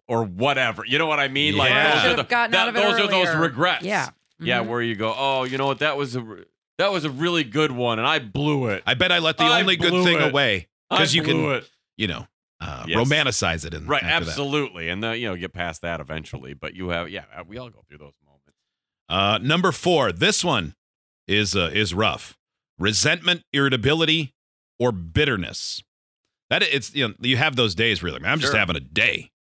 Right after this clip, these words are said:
Speaker 3: Mm-hmm.
Speaker 2: But I've had those stretches where I'm like, "This is me <laughs> now." At, like, you, I wouldn't say it out loud then. I might
Speaker 1: Yeah.
Speaker 2: now.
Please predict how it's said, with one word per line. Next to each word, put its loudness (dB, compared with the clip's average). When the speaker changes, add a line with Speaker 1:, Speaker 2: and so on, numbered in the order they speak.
Speaker 3:
Mm-hmm. -20
Speaker 2:
But 2
I've 0
had 0
those 0
stretches 0
where 2
I'm 0
like, -2
"This 0
is -2
me 2
<laughs> -2
now." -4
At, -2
like, 0
you, 0
I 2
wouldn't 0
say 2
it 4
out 4
loud 0
then. 0
I -10
might 2
Speaker 1:
Yeah. 2
Speaker 2:
now. 0